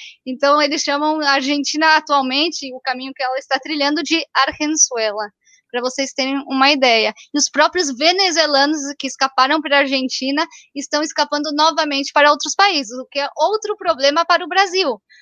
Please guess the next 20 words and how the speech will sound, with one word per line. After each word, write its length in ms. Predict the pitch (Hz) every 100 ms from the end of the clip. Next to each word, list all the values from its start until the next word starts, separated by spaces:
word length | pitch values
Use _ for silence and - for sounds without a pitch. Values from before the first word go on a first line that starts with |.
| _ -
porque 240 | 254 269
os 200 | 269 240 240
venezuelanos 720 | 302 381 392 349 311 262 -
que 100 | 262
estavam 340 | - 285 349
aqui 180 | 339 320
na 120 | 285
Argentina 460 | 269 320 302 359 392
agora 240 | 370 370
estão 300 | 392 453 427
indo, 240 | 311 302 381 - _ -
por 120 | 311
exemplo, 360 | 359 285 277 277
no 60 | 262
Brasil, 560 | 285 311 247 285 285
Uruguai, 540 | 269 294 254 269 269 262
Paraguai, 460 | 247 277 247 254
enfim, 240 | 262 269 240
outros 180 | 254 -
países. 640 | 277 262 226 214 -